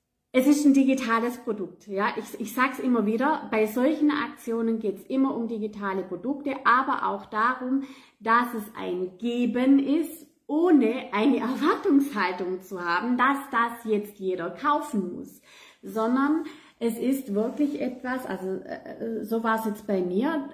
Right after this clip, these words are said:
ähm, äh, ich hab gesagt, ey, ich bin so dankbar für das, was jetzt alles passiert ist in meinem Leben. Ich möchte auch Menschen, die, die wirklich finanziell im Moment es nicht stemmen können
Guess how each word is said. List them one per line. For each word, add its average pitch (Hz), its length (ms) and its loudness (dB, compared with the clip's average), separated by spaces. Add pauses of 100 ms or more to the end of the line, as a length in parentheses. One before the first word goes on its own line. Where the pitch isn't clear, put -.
(180)
ähm, 226 560 -4 (120)
äh, 208 340 -4 (480)
ich 226 180 -4
hab 233 140 -2
gesagt, 233 320 -2 (180)
ey, 240 120 2
ich - 260 -2
bin 254 200 2
so 262 180 2
dankbar 277 600 0
für 220 120 -6
das, 247 300 -4
was 254 200 -8
jetzt - 220 -10
alles 285 340 -2
passiert 220 460 -2
ist - 220 -6
in 196 140 -4
meinem 180 240 -4
Leben. 185 360 -2 (220)
Ich 226 160 -6
möchte 254 500 0
auch 240 300 -4 (400)
Menschen, 269 640 4
die, 247 200 -2
die 220 520 -8
wirklich 277 400 4
finanziell 269 720 2
im 214 120 -2
Moment 202 380 0
es 196 140 -8
nicht 180 240 -6
stemmen 294 480 4
können 220 340 -6